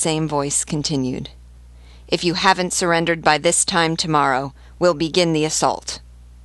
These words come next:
And the first voice said, "And in that case, we'll give no quarter." To this fierce voice, another voice replied from the top of the tower.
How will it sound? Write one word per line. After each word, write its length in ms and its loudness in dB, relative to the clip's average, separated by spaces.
And 140 0
the 220 -8
first 280 -2
voice 320 -4
said, 440 -2
"And 160 2
in 160 2
that 320 0
case, 460 -2
we'll 180 0
give 340 -2
no 280 0
quarter." 560 -4
To 120 -2
this 300 0
fierce 420 0
voice, 640 0
another 400 2
voice 400 -2
replied 480 0
from 180 -2
the 80 -2
top 300 -4
of 140 -6
the 100 -2
tower. 500 -4